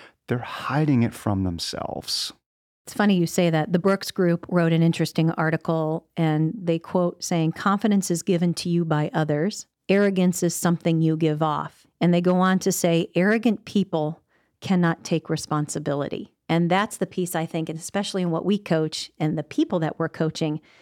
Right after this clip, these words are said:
Speaker 2: we all have to be able to understand the difference between those two things.
Speaker 1: That's such a great point. When I think about some recent experiences of someone who is extremely arrogant, not only with that, they were bold,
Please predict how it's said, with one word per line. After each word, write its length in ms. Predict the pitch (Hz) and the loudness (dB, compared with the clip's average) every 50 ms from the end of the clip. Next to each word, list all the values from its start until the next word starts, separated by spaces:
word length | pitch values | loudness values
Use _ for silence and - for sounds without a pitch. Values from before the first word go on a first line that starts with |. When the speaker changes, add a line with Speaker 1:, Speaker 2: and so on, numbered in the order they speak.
| _ _ _ _ _ - | _ _ _ _ _ -6
Speaker 2:
we 160 | 185 214 220 - - | -4 -4 -4 -2 0
all 200 | 208 202 190 185 | 2 2 2 2
have 200 | - 190 170 - | 0 -2 -4 -4
to 80 | - 165 | -4 -2
be 120 | 170 160 | -2 0
able 160 | 160 175 175 | 0 -2 -2
to 120 | 175 185 190 | -4 0 0
understand 440 | 170 170 165 - - - 160 147 | 0 0 0 -2 -2 -2 -2 -2
the 60 | 143 147 | -2 -2
difference 420 | - 143 - - 156 160 - - | -2 -4 -4 -4 -8 -8 -8 -8
between 320 | - - - 185 - - | -10 -8 -8 -8 -8 -8
those 160 | - - 170 - | -8 -10 -12 -12
two 140 | - 175 | -12 -12
things. 420 | 175 - - - - - - - - _ _ _ _ _ _ _ _ _ | -10 -10 -12 -12 -12 -12 -14 -14 -14 _ _ _ _ _ _ _ _ _
Speaker 1:
That's 320 | 117 117 113 120 131 120 - | -4 0 2 2 2 2 0
such 340 | - - 120 113 117 - - | -2 0 -2 -2 0 -2 -2
a 60 | 113 | -2
great 400 | 95 - 107 104 104 110 - - | -2 0 0 0 0 0 -2 -6
point. 340 | - - 110 110 104 90 107 | -2 0 0 2 2 0 0
When 220 | 104 104 107 113 | 0 2 2 2
I 140 | 123 139 131 | 2 0 -2
think 280 | - - 131 120 - | 0 0 0 0 2
about 300 | 120 98 101 101 101 98 | 0 0 2 0 0 -2
some 240 | - - 107 98 95 | -2 -2 -2 0 2
recent 420 | 95 104 113 117 - - 120 104 98 | 2 2 2 2 0 -2 -2 -2 -2
experiences 1120 | 95 - - - 117 107 104 104 101 98 123 120 - - - 95 107 107 - - - - - _ - | -4 -6 -4 -2 0 0 2 2 0 0 -2 -4 -6 -6 -6 -8 -8 -6 -6 -6 -6 -8 -12 _ -6
of 160 | - 110 - | -6 -4 -4
someone 480 | - - - 107 107 104 104 107 101 92 | -2 -2 0 0 0 0 0 0 0 0
who 220 | 90 101 101 101 | 0 0 0 0
is 180 | 98 87 95 113 | 0 -2 -4 -6
extremely 640 | - - - - - 113 110 107 107 107 107 - - - | -6 -6 -8 -6 -2 0 0 2 2 0 -2 -4 -4 -4
arrogant, 560 | 113 104 104 101 98 98 85 92 90 87 - - _ _ - _ _ _ _ _ | -2 -2 0 0 -2 -2 -2 -2 -4 -4 -6 -10 _ _ -20 _ _ _ _ _
not 180 | 107 113 127 143 | 0 0 2 2
only 240 | 147 135 127 117 110 | 2 0 0 0 0
with 120 | 107 98 | 0 0
that, 300 | 85 120 123 120 104 104 | 0 -2 -2 -2 -4 -4
they 120 | 98 110 107 | -2 -2 0
were 200 | 104 101 101 101 | 0 -2 -2 -4
bold, 840 | 95 90 - _ - 117 107 117 131 127 104 - - - - - | -6 -10 -14 _ -2 0 2 2 2 0 0 -2 -4 -6 -8 -12